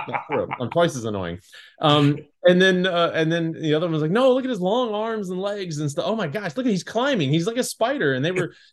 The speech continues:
Speaker 1: they were legit, like, arguing. And I go, "Guys, I'll just be a, a spider squirrel." And I, and I
Speaker 2: Yeah.
Speaker 1: said,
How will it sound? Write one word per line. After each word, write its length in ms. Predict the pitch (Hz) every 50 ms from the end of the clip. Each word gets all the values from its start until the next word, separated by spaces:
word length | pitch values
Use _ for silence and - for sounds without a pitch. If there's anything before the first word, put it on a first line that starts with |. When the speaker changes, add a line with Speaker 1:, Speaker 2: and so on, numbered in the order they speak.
| _ -
Speaker 1:
they 60 | 247
were 100 | 285 285
legit, 460 | 262 254 247 185 151 160 240 302 285 233
like, 180 | 208 180 - -
arguing. 460 | 143 185 254 247 214 175 143 139 147
And 80 | 175 220
I 40 | 220
go, 100 | 220 208
"Guys, 380 | 180 220 262 302 294 214 156 156
I'll 140 | 175 226
just 260 | 240 285 302 247 - -
be 180 | 320 269 262
a, 40 | 262
a 420 | 233 247 247 247 220 214 233 220 220
spider 440 | - - - 226 262 262 226 160 139
squirrel." 440 | 143 - 131 123 110 101 107 113
And 80 | 120 135
I, 120 | 135 127 -
and 140 | - - 120
I 40 | 120
Speaker 2:
Yeah. 40 | 117 -
Speaker 1:
said, 160 | - 262